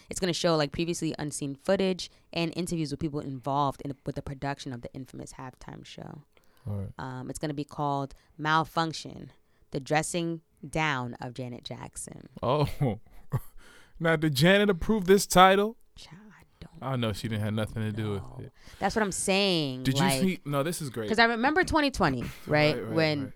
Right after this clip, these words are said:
Speaker 1: when <laughs> Justin had to come out with a, uh, it's not funny. When the internet pretty much bullied him,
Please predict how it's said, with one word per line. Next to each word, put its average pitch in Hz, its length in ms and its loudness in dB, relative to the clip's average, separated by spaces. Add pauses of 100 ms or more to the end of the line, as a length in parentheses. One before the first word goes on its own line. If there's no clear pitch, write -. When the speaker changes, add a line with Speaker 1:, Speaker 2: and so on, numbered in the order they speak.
Speaker 1:
when 151 220 -6
<laughs> - 0 -
Justin 220 360 2
had 214 200 6
to 202 80 -2
come 175 180 -2
out 156 160 0
with 147 80 -4
a, 143 120 -6
uh, 131 100 -4 (100)
it's 147 160 -10
not 127 180 -8
funny. - 380 -16 (800)
When 156 260 -4
the 147 100 -4
internet 170 400 -2
pretty 180 140 0
much 151 180 -4 (100)
bullied 160 320 0
him, 120 420 -8